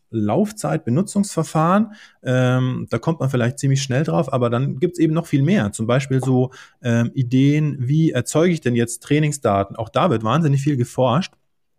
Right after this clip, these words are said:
weil oft habe ich eben das Problem, ich will natürlich meine K I gut trainieren, damit sie gute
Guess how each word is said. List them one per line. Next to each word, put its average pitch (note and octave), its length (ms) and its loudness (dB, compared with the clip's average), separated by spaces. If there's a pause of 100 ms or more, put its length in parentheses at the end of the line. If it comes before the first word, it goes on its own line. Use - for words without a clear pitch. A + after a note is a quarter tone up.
(460)
weil A#2 140 -6
oft D#3+ 200 -2
habe D#3 160 2
ich C#3 60 0
eben B2 160 0
das A#2 140 -2
Problem, A2+ 340 0 (300)
ich A2 120 -10
will D3 120 2
natürlich C3+ 260 0
meine A#2 220 -2
K - 160 -4
I D3+ 260 0 (960)
gut E3 300 -2
trainieren, E3+ 680 2 (140)
damit A#2+ 320 -2
sie A2+ 240 -2
gute A2+ 840 0